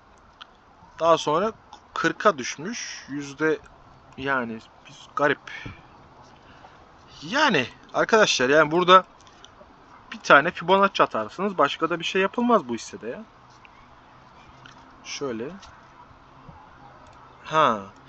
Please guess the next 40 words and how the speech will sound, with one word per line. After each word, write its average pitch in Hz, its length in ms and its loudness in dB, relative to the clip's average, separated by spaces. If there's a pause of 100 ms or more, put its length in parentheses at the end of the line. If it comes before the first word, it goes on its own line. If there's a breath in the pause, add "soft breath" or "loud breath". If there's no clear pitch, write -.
(440 loud breath)
Otuz 170 260 -2
dokuz 214 220 6
sıfır - 280 4
iki 233 160 -4
güzel 185 360 6
destek. 214 480 -2 (400 loud breath)
Belki 220 380 6
buradan 233 320 0
bir 202 160 -2
dönüş 190 260 -2
olabilir 196 260 0
ama 151 380 2
buradan 208 360 -2
bir 220 120 -4
herhangi 202 360 -2
bir 208 180 -4 (380 soft breath)
tepki 180 300 2
alamaz. 226 380 4
Bu 156 120 -8
hisse 185 180 -8
yirmi 180 240 -4
dokuzlara 196 400 0
kadar 160 200 2
geri 135 240 -4
çekilir. 180 420 -8
Dikkatli - 340 -4
olmakta 180 340 -2
fayda 156 400 4
var. - 260 -10 (500 soft breath)
Ee, 120 440 -2
o 147 120 -10
şekilde 147 340 -6
sizlere 123 400 -4
bilgi 117 260 -8
vermiş 156 280 0
olayım. 185 220 -2 (400 soft breath)
Şu - 180 4
an 247 120 6
güzel 196 300 4
destekte. - 520 -8